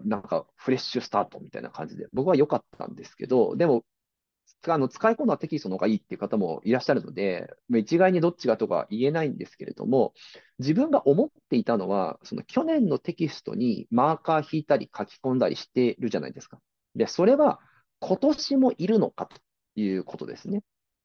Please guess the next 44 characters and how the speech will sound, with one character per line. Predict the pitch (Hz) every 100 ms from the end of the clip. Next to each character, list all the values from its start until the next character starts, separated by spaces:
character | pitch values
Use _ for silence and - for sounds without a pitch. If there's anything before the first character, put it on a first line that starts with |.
| _ -
こ | 143
こ | 208
に |
も | 196 147
書 | 190
い | 190
て | 131
ま | 107
す | -
け | -
ど、 | 117 120 113 95
そ | -
の | 143
マ | 135 185
ー | 254
カ | 330
ー |
と | 349
か | 226 135
書 | 135
き |
込 | 131
み、 | 117
本 | - 247 302
当 | -
は | 302 247 - _ - - _ _
い | -
ら | 180 302
な | 403
い |
ん | 349 139
じ | 113
ゃ |
な | 95
い | 80
か | -
と。 | - - _ _ _ _ -
で、 | 120
学 | 117 143 -
習 | - - 285
が | 277
進 | 254 165 - 226
ん | 226
で | 214 -